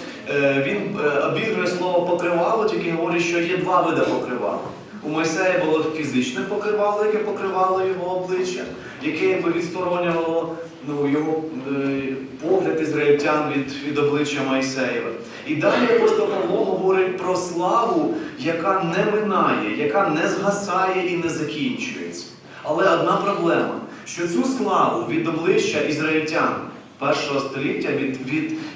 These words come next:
відділяє покривало. Так само, таке само покривало. Тільки це не фізичне покривало. Це покривало невірства.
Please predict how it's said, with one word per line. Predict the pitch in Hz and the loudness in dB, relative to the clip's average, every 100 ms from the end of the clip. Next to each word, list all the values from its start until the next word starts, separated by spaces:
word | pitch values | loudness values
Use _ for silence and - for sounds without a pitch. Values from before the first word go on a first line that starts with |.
| 131 | -4
відділяє | 127 135 180 - 120 - 156 151 - 190 | -4 -2 -4 -4 -8 -4 0 4 4 4
покривало. | - 156 156 147 127 120 - - - | 0 -2 -2 0 2 2 -2 -4 -6
Так | 151 | -4
само, | 143 185 220 208 226 - | -2 0 2 2 -2 -8
таке | - 170 208 | -2 0 2
само | 214 220 220 226 | 0 2 2 2
покривало. | 220 185 - - - - - - - - - - | 0 -2 0 0 0 -2 -4 -8 -12 -16 -18 -10
Тільки | 165 180 | -6 -2
це | 202 | -2
не | 214 | 0
фізичне | 214 151 165 - 143 | 0 0 -2 -2 -6
покривало. | 135 - - - - - - - - - | -6 -8 -6 -6 -8 -10 -14 -18 -20 -10
Це | 151 | -6
покривало | 156 156 170 170 - 190 | -4 -2 0 0 0 0
невірства. | 156 - 101 - - | 0 -2 -4 -6 -8